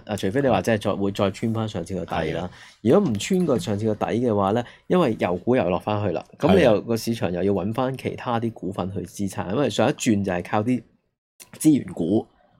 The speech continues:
Speaker 1: 去支撐個市嘛。
Speaker 2: 係啊。
Speaker 1: 咁但係因為啲資源股而家又好似，嚇，立立地嘅時候，有啲又
Speaker 2: 啊。
Speaker 1: 即係未有新消息啦，咁啊，可能真係市場係搵返啲即係電訊類嘅一啲嘅，嘅板塊去，
Speaker 2: 係啊。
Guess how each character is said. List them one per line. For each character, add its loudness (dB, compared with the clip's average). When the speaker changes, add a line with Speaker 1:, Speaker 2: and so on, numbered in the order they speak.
Speaker 1:
去 4
支 2
撐 2
個 0
市 -6
嘛。 0
Speaker 2:
係 -4
啊。 -8
Speaker 1:
咁 2
但 6
係 4
因 4
為 4
啲 0
資 0
源 0
股 0
而 2
家 2
又 2
好 -2
似， -2
嚇， -2
立 -2
立 0
地 2
嘅 2
時 -4
候， -4
有 -4
啲 0
又 2
Speaker 2:
啊。 -8
Speaker 1:
即 0
係 4
未 -2
有 0
新 -2
消 0
息 -4
啦， -4
咁 -2
啊， -4
可 6
能 0
真 2
係 2
市 -2
場 -6
係 -6
搵 -4
返 -4
啲 0
即 -2
係 -2
電 -8
訊 -4
類 -6
嘅 -6
一 -8
啲 -4
嘅， -2
嘅 -6
板 -12
塊 -8
去， -6
Speaker 2:
係 -4
啊。 -6